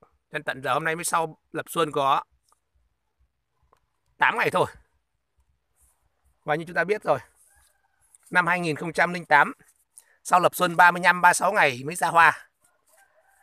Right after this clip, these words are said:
Gần Thanh Minh, vải thiều mới nở hoa. Vậy sang năm,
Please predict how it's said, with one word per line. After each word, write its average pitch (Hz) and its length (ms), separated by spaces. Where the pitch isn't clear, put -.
Gần 160 180
Thanh 185 200
Minh, 196 160
vải 104 160
thiều 139 340
mới 120 240
nở 135 200
hoa. 160 300
Vậy 156 120
sang 180 220
năm, 185 180